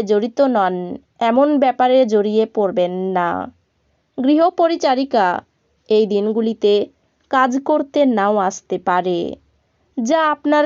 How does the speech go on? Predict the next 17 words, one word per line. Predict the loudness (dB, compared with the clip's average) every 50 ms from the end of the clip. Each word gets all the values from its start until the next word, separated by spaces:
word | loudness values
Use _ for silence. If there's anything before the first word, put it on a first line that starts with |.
| -2 -4
সঙ্গিনীর | -6 -4 -2 -2 -2 -2 -2 0 2 2 0 0 -2 -6
উপর | -6 -2 0 0 2 2 0 -2 -6 -10 _ _ _ _ _ _ _ -6
চাপ | -4 -2 -2 -2 -4 -6 -10 -8 -4
তৈরি | -2 0 0 0 -2 -4
করতে | -4 -4 -6 -6 -6 _ -10 -10 -8 -4
পারে। | -4 -2 -2 -2 -2 -4 -4 -4 -6 -8 -10 _ _ _ _ _ _ _ _ _ _ _ _ -2
কোনো | 0 0 2 2 2 2 2 2
বন্ধু | 2 2 2 0 0 2 2 2 0 0
আপনার | -2 0 0 2 2 2 2
মুক্ত | 2 0 0 -2 -4 _ 0 2 2
মানসিকতা | 2 2 0 0 -2 -2 -4 -4 -6 -2 -2 -2 -2 0 0 0 0 -2 -2 -2
এবং | -2 0 0 0 0 -2 -2 -4 -6 -6
ধৈর্যশক্তির | -6 -4 -4 -2 -2 -2 -2 -2 -2 0 -2 -2 -2 _ _ -4 -2 -2 -2 -2 -2
পরীক্ষা | -2 -2 -4 -10 _ -6 -2 -2 0
নিতে | 0 -2 -6 -6 -10 -8
পারে। | -4 -2 -2 0 0 -2 -2 -4 -4 -6 -8 -10 _ _ _ _ _ _ _ _ _ _ _ _ -4
আপনার | -4 -4 -2 -2 0 0 0